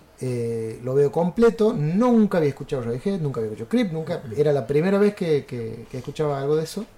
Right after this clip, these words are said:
Termina el video story, me queda el nombre de la banda y me queda la idea de que he visto canciones que me han gustado, que he visto videos que me han gustado. No tenía ningún lugar para ir a buscar eso, salvo ponerle a la, a la, a la disquería,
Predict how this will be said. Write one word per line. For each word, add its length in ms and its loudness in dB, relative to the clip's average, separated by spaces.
Termina 580 4
el 140 -2
video 200 2
story, 400 6
me 200 -6
queda 240 4
el 80 2
nombre 280 4
de 80 0
la 60 2
banda 380 2
y 80 -6
me 140 2
queda 300 2
la 120 4
idea 360 6
de 120 4
que 120 -4
he 20 -4
visto 340 -2
canciones 520 2
que 120 -2
me 80 -2
han 80 -2
gustado, 560 -2
que 80 -6
he 20 -2
visto 220 -6
videos 200 -2
que 100 -6
me 80 -4
han 60 -6
gustado. 260 -4
No 100 -4
tenía 420 -4
ningún 320 4
lugar 260 2
para 140 -6
ir 80 -6
a 20 -6
buscar 320 -6
eso, 280 -8
salvo 380 2
ponerle 400 -4
a 80 -6
la, 240 -8
a 80 -12
la, 380 -12
a 60 -6
la 60 -2
disquería, 680 2